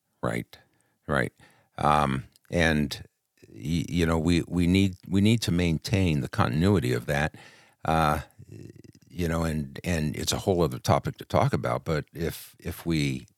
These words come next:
thought about, uh, the history that is going to take place within the church and the Jewish people, uh, you know, there are reasons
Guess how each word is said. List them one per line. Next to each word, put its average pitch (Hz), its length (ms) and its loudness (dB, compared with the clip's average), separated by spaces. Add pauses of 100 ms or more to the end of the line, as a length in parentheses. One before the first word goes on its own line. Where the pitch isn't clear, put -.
(220)
thought 90 300 2
about, 71 480 -2 (640)
uh, 62 400 0 (760)
the 76 120 0
history 78 600 2
that 73 220 -4
is 65 240 -14
going 90 400 2
to - 100 -10
take - 320 -6
place - 580 -6 (440)
within 95 280 0
the 78 80 -2
church 80 400 -2
and 69 100 -6
the 69 40 -6
Jewish 71 340 -4
people, 65 520 -4 (420)
uh, 64 380 -4 (680)
you 85 120 -4
know, 82 100 -2
there 80 140 -2
are 71 120 -2
reasons 76 800 0